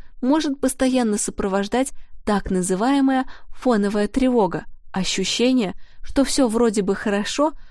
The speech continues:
но как бы чего не вышло. Именно из таких детей вырастают взрослые, которые искренне верят в поговорку, что если много будешь смеяться,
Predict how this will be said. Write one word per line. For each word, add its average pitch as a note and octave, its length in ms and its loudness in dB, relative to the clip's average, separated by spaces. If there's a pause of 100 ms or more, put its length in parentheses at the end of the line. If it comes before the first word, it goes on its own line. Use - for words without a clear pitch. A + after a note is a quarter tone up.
(140)
но A3+ 160 4
как C#4 280 2
бы C4+ 100 4
чего A3 320 4
не G3+ 160 2
вышло. G#3+ 460 0 (720)
Именно A3+ 460 4 (100)
из A#3 160 0
таких A3+ 440 0
детей B3 480 -2 (220)
вырастают A#3 640 2
взрослые, A3 640 0 (240)
которые C4+ 440 4
искренне G#3+ 760 0
верят A#3+ 300 2
в - 100 -10
поговорку, A3+ 640 2 (200)
что - 220 0
если G#3+ 320 2
много G#3 380 2
будешь F#3 360 -2
смеяться, G#3 640 -2